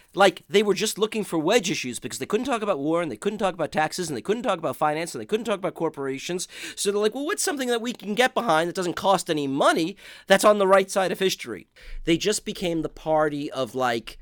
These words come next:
not real substantive structural change, but identity politics. And I think that sucked up a bunch of dumbass celebrities. And then when Trump became cartoonishly evil on the other side,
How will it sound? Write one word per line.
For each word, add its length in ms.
not 320
real 460
substantive 800
structural 560
change, 440
but 180
identity 460
politics. 680
And 180
I 120
think 220
that 180
sucked 500
up 140
a 40
bunch 300
of 140
dumbass 420
celebrities. 760
And 160
then 120
when 160
Trump 440
became 540
cartoonishly 720
evil 340
on 80
the 140
other 160
side, 520